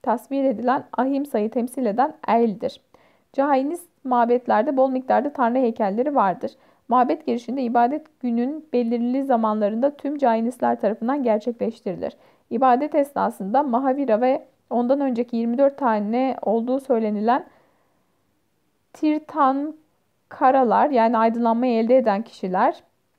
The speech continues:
bir tür azizler üzerine ilahiler söylerler, töv-,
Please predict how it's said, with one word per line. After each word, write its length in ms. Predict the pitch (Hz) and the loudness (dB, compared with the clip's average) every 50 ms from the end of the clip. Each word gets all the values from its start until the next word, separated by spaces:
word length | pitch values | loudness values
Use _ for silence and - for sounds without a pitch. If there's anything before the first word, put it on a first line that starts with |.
| _ _ _ | _ _ _
bir 140 | 269 269 277 | -4 -4 -4
tür 220 | 277 - 247 220 220 - | -4 -4 -6 -6 -4 -2
azizler 580 | - 214 240 240 247 240 226 240 240 269 349 349 - _ - | -2 0 0 0 -2 0 2 2 2 2 2 0 -4 _ -6
üzerine 520 | 285 254 247 254 247 233 202 214 277 302 | -6 -2 0 2 2 2 2 -2 -4 -4
ilahiler 580 | - 233 247 240 226 247 269 262 254 254 254 294 | -2 0 2 2 2 2 2 2 2 2 2 0
söylerler, 680 | 285 - 226 208 196 190 185 175 170 180 220 330 381 - - _ _ _ _ _ _ | -2 -4 -4 -2 0 0 0 -2 0 2 2 0 0 -2 -8 _ _ _ _ _ _
töv-, 380 | - - 285 269 262 262 254 | -6 0 4 4 6 4 4